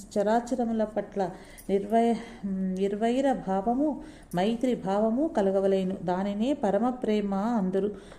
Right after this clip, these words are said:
సర్వభూతముల పట్ల సమభావమున అవలంబించిన, అవలంబించవలెను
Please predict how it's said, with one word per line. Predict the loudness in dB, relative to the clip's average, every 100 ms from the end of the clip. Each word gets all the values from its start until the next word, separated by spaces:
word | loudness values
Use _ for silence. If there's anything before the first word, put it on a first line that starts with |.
| -10
సర్వభూతముల | -2 0 2 2 2 0 0 0 -2
పట్ల | -2 -2 0 0
సమభావమున | 0 -2 -2 0 2 2 2 0 0 -2 0 0 -2
అవలంబించిన, | -2 0 2 2 2 0 -2 -2 -4 -6 -12 -18 -8
అవలంబించవలెను | -2 2 4 2 2 0 0 2 2 0